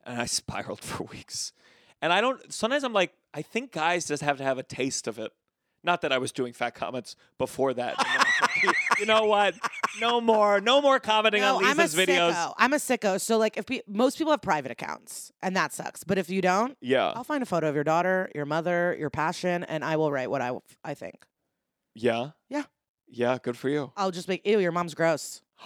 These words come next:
Speaker 2: Or I'll be like, I'll, it'll be a, someone playing the guitar. I'll be like, "You should quit. You're, you're the worst." You know, like,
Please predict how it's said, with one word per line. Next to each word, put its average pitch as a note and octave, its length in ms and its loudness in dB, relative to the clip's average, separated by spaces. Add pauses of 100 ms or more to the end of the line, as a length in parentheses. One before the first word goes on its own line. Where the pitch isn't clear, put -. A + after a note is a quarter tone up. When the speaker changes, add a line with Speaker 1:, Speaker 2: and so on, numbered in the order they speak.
(440)
Speaker 2:
Or G#3 180 2
I'll G#3 80 4
be G#3+ 140 2
like, G3+ 220 4
I'll, G3+ 280 4
it'll G#3 140 4
be G#3 120 0
a, F#3 100 0
someone G3+ 220 -4
playing G3 180 -2
the F#3+ 80 -4
guitar. F3 240 0
I'll F3+ 80 2
be F3+ 80 -2
like, E3+ 160 -4
"You F3 80 -6
should F3+ 220 -6
quit. E3 340 -2
You're, D#3 180 -4
you're D#3+ 320 -4
the D#3 80 -4
worst." D3+ 480 -2
You A3 80 -2
know, F#3 160 4
like, F3 240 2